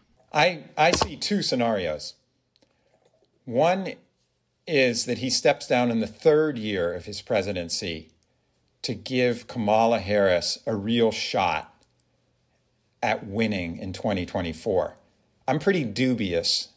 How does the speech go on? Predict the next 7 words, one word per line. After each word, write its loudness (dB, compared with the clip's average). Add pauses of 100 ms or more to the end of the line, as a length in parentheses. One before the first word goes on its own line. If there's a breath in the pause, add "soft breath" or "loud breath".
(600)
that 0
she -2
can -4
win -2 (1000)
an 2
election 2
without 0